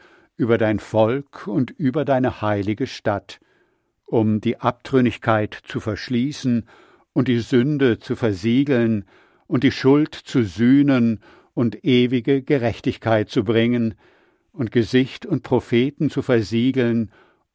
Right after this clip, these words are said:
und dein Heiliges der Heiligen zu salben. So wisse denn und verstehe, vom Ausgehen des Wortes, Jerusalem wiederherzustellen und zu bauen,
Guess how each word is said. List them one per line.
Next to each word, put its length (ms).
und 140
dein 260
Heiliges 720
der 220
Heiligen 500
zu 140
salben. 600
So 280
wisse 320
denn 340
und 180
verstehe, 760
vom 220
Ausgehen 600
des 260
Wortes, 580
Jerusalem 720
wiederherzustellen 1040
und 140
zu 120
bauen, 540